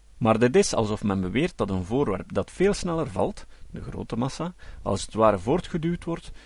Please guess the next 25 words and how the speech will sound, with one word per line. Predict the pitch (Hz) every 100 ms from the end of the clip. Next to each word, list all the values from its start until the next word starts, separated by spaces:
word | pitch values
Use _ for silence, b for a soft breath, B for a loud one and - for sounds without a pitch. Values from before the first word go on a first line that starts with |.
| B
door | - 104
een | 113 127
dat | 98 -
veel | 135 147
trager | - 135 131 123
valt, | 113 135 -
en | 98
dit | 95 123
lijkt | 107 101 -
absurd. | - - - - - - - - - - - - - - - - B B B B B B B
Maar | - 113 104
Galileo | 117 110 113 180 208
begreep | 120 104 107 185 -
en | 131 110
aanvaardde | 104 98 113 170 185 233 B B B
dat | - 107 104 -
dergelijke | 101 131 190 202 -
argumenten | 65 - 101 92 117 180 180
gebaseerd | - - 92 101 127 -
op | 95 - - -
gedachte-experimenten | - 92 127 - - 151 - 160 156 147 -
niet | 139 -
ter | 110
zake | 104 127 110
deden. | 92 85 90